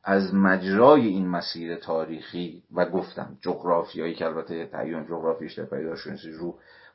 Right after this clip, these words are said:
وجود نداره، بعداً در فلسفهٔ تاریخ هگل،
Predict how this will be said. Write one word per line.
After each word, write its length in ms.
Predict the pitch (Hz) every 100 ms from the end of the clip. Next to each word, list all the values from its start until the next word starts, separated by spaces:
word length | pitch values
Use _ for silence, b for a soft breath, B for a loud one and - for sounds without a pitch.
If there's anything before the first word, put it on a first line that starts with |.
| -
وجود 340 | 82 85 80
نداره، 300 | 82 85 85
بعداً 280 | 95 78 82
در 160 | 80
فلسفهٔ 380 | 80 - - 127
تاریخ 340 | - 85 95 98
هگل، 360 | 82 82 80